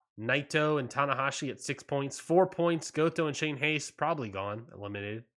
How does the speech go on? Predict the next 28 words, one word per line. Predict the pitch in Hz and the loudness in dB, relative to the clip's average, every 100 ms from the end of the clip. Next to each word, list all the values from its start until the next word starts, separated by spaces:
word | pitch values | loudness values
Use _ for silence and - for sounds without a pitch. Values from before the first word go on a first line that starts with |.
| _ _ _ _ _ 101 | _ _ _ _ _ -12
And | 98 | -4
two | - 151 | -2 0
points, | 143 139 139 - - | 2 0 -2 -10 -4
Alex | 120 - | -4 -4
Coughlin, | - 107 107 104 95 | -4 -2 -2 -4 -8
Toriano. | - 104 95 90 92 73 - _ _ _ _ _ _ | -8 -8 -8 -12 -14 -14 -16 _ _ _ _ _ _
Just | 120 - | -6 -4
straight | - 170 | 2 6
up | 165 160 - | 6 4 -2
eight, | 143 147 - | -2 -2 -4
six, | - 143 139 - | -6 -4 -4 -6
four, | - 131 131 131 | -6 -2 0 0
two. | 127 139 135 | -2 -4 -2
No | 147 208 | 0 0
shenanigans. | - 120 101 101 110 123 _ _ _ _ _ _ _ _ _ _ _ | 0 -2 -4 -4 -8 -10 _ _ _ _ _ _ _ _ _ _ _
No | 165 | -2
nonsense. | 135 104 104 - 107 110 - - _ _ _ 113 | 0 0 -2 -2 -4 -4 -10 -20 _ _ _ -10
Eight, | 123 | -10
six, | - 104 | -10 -12
four, | - 95 | -14 -16
two. | - - _ _ _ | -18 -20 _ _ _
Everybody | 113 127 110 113 110 | -4 -2 0 0 0
is | 107 101 | -4 -8
kind | - 104 | -6 -6
of | 98 | -6
basically | 98 98 98 98 98 | -8 -10 -12 -14 -12
even | 98 92 | -12 -12
footing. | - 95 92 | -14 -14 -16